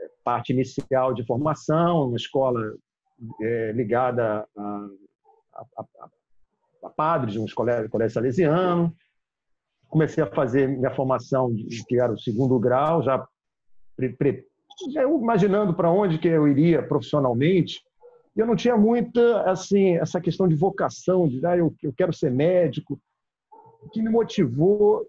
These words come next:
foi o pensamento de que eu, eu gostava muito de ciência, gostava de pesquisa, e queria uma profissão que me desse autonomia, me desse liberdade, e o perfil do médico, por ser um profissional autônomo, se encaixava bem nisso. Então, esses foram os motivadores iniciais.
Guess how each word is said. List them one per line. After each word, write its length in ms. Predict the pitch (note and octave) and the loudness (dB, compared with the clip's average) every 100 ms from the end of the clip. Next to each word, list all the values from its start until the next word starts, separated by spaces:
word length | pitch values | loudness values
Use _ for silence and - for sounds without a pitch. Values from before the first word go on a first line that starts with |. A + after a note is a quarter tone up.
| _ - | _ 2
foi 140 | G3 | 2
o 100 | F#3 | 4
pensamento 720 | G3 F3 F3 D#3+ F#3 F3 F#3 | 0 0 0 2 2 0 -4
de 80 | D#3+ | -10
que 120 | - - | -12 -6
eu, 120 | D3 - | -4 0
eu 60 | C#3 | 0
gostava 420 | D#3+ - D#3 D3 | 0 0 0 2
muito 240 | F#3 A3+ | 0 0
de 80 | - | -8
ciência, 640 | - D#3 D3+ F#3+ - G3 - _ _ _ _ _ | -2 0 2 0 -4 -10 -12 _ _ _ _ _
gostava 260 | _ - A#2+ | _ -6 -4
de 100 | A2 | -4
pesquisa, 800 | - A2 - D#3+ F3+ E3+ F3+ E3+ - _ _ - | -6 -8 -2 2 2 2 0 -4 -12 _ _ -6
e 60 | D3+ | 0
queria 260 | F3 F3+ | 2 4
uma 160 | G3 G3 | 2 0
profissão 720 | G3 - - F#3 G3 G3+ - | -2 -2 -4 -2 2 0 -2
que 140 | - | -4
me 140 | F#3+ F3+ | -2 0
desse 520 | E3 F3 F3 - F#3+ | 2 0 -2 -4 0
autonomia, 840 | F3+ F3 F#3 F3 C#3 D#3+ E3+ E3+ | 0 2 2 2 2 2 4 4
me 100 | D3 | 2
desse 240 | C#3+ D3+ D#3 | 2 0 0
liberdade, 960 | D3+ C#3+ A#2+ B2 D3 D#3+ D#3+ E3 F3 - _ _ _ _ _ _ - | 0 0 0 0 2 2 0 -2 -4 -6 _ _ _ _ _ _ -2
e 140 | C#3 | 2
o 120 | D#3+ | 2
perfil 560 | D#3+ E3 - - A#3 G3 | 2 -2 -2 0 2 2
do 140 | C#3 | 2
médico, 500 | C#3 D3+ D#3+ A#2 - - | 2 2 2 0 -6 -14
por 100 | A#2 | -4
ser 80 | D#3 | -2
um 60 | |
profissional 480 | C#3+ C#3 C#3 C3+ C#3 | -2 -2 -2 0 0
autônomo, 640 | B2 - D#3+ E3+ A#2 G#2 - _ _ _ _ - | 0 0 2 2 0 -2 -8 _ _ _ _ -10
se 80 | |
encaixava 440 | C#3+ D3+ C3+ D#3+ D3 | -6 -4 -2 0 0
bem 280 | B2+ D3+ A#2+ | 2 2 2
nisso. 280 | G#2 G2 - | 0 -2 -6
Então, 140 | D#3 | -4
esses 120 | E3+ | -2
foram 180 | G#3 G3+ | 0 0
os 80 | F3+ | 2
motivadores 680 | G3 F#3+ F#3 E3+ D3 E3+ D#3 | 2 0 0 2 4 4 4
iniciais. 600 | E3 E3+ F#3+ C3 G2+ | 2 2 0 0 -2